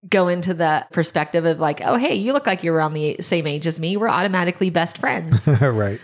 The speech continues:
Speaker 1: Just helping him take that a step further. So today's podcast is about social skills, friendships, and superpowers. And social skills isn't just about friendships. Social skills is used in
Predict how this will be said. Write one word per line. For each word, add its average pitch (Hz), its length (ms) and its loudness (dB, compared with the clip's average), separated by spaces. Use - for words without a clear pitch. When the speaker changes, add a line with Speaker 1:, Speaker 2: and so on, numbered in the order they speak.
Speaker 1:
Just - 320 -2
helping 180 340 0
him 151 180 -4
take 165 220 -4
that 143 140 -2
a 147 60 -4
step - 280 -6
further. - 380 -6
So - 360 -10
today's 254 360 -4
podcast 165 720 -6
is 190 160 -2
about 190 460 -2
social 165 400 -2
skills, 151 540 -6
friendships, 185 640 -2
and 170 140 -4
superpowers. 151 840 -6
And 185 460 -2
social 254 380 0
skills 208 460 -4
isn't 214 360 2
just 190 280 -2
about 165 340 -2
friendships. - 600 -10
Social - 340 2
skills 214 300 0
is 175 240 0
used 180 320 2
in - 120 -6